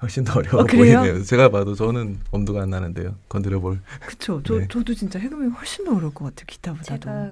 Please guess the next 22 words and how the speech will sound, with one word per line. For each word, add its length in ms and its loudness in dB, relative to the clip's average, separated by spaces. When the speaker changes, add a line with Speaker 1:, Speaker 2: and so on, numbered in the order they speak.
Speaker 3:
기타를 1120 -6
중학교 460 -2
때 720 -12
그 380 -18
방과후 840 -8
우리 480 -16
그런 260 -18
여러 200 -8
가지 240 -10
프로그램 560 -8
있잖아요. 460 -18
씨에이라고 640 -14
해서. 200 -20
그때 480 -14
클래식 320 -10
기타 320 -18
조금 320 -18
Speaker 2:
씨에이. 160 -10
Speaker 3:
배웠었어요. 1040 -14
Speaker 1:
음. 800 -10
Speaker 3:
그랬는데 720 -14
어, 80 -20